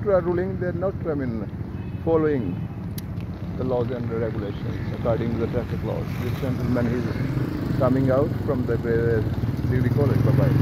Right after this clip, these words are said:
Thank you. Okay, all the best. Bye. Today is tw-, tw-, tenth of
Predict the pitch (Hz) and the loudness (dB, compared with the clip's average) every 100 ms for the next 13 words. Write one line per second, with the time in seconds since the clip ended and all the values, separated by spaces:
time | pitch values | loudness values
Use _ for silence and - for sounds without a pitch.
0 | - - - 151 - - - - 147 151 | 6 6 6 6 6 6 6 6 6 4
1 | 147 147 147 143 131 135 147 151 - - | 4 4 4 4 4 4 4 2 2 0
2 | - - 202 202 196 208 190 - - 214 | 0 4 8 8 6 2 2 2 2 4
3 | 196 196 214 - 196 | 4 2 0 2 0